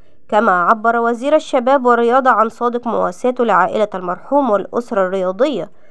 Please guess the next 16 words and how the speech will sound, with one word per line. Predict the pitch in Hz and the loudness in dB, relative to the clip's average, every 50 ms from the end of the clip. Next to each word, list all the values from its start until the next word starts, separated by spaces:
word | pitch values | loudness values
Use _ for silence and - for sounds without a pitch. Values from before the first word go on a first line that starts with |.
| - - - - - - | -20 -20 -20 -18 -10 -4
ويذكر | - 214 277 320 - - 392 370 359 | 0 0 0 0 0 0 0 2 2
أن | - 262 254 254 233 | 0 -2 -4 -4 -4
الفقيد | 196 202 - - 196 - - 262 277 - | -8 -8 -8 -12 -12 -10 -8 -10 -8 -6
كمال | - 247 226 240 247 269 285 | -4 -2 0 2 2 0 2
لموي | 262 254 233 247 302 320 247 180 - - | 0 -2 0 0 2 2 0 0 -2 -6
انتقل | 208 208 196 - 247 247 - 240 240 | -6 -6 -4 -4 -2 0 2 2 2
إلى | 233 - - 208 214 208 202 | 2 0 0 -2 -2 0 0
رحمة | 226 247 - - 262 226 226 - | -2 -4 -4 -4 -4 -4 -2 -4
الله | 208 208 214 220 247 240 233 | -8 -4 -2 -2 -2 -2 -4
تعالى | 233 226 202 214 277 320 247 190 - - - - - - - - - - - - | -2 -2 0 2 2 2 2 0 -4 -10 -14 -18 -20 -20 -20 -20 -20 -16 -8 -4
اليوم | - 208 190 202 220 247 277 262 247 | -4 -2 0 0 0 0 0 0 -2
الاثنين، | 202 - - 202 - - 262 294 311 277 220 196 | -4 -4 -8 -12 -8 -2 0 0 2 0 0 0
وأما | 196 196 180 120 - 302 285 247 | 0 0 0 0 0 0 0 0
عن | 214 196 180 202 214 | 0 2 0 0 -2
سبب | 208 - 240 233 226 202 190 | -2 -4 -4 -4 -4 -4 -4
الوفاة | 190 190 180 185 - - 269 294 269 196 - - | -4 -4 -4 -4 -4 -2 0 0 0 0 -4 -6